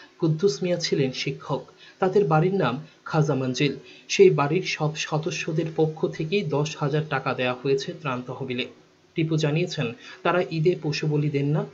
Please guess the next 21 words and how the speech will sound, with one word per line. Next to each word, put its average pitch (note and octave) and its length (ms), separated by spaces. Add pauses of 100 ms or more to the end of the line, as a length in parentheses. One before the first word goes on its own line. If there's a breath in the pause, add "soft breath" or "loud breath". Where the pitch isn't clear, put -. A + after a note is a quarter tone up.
(240 loud breath)
এই C#3 120
টাকা C#3+ 360
গরিব D3+ 380
মানুষের C3+ 380
সেবায় C3+ 400 (260 loud breath)
দান C#3 260 (120)
করে D3 200
আসছেন E3+ 400
গত B2+ 180 (180)
কয়েক D3 260
বছর B2+ 380 (140)
ধরে। C3 180 (520 loud breath)
তাদের E3+ 260
মতে, G3+ 260
মূলত G3 300 (340)
ঈদে F3+ 240 (100)
পশু D#3+ 260
উৎসর্গ F3 460
করে F#3 400
সেই D#3 260
মাংস D3 340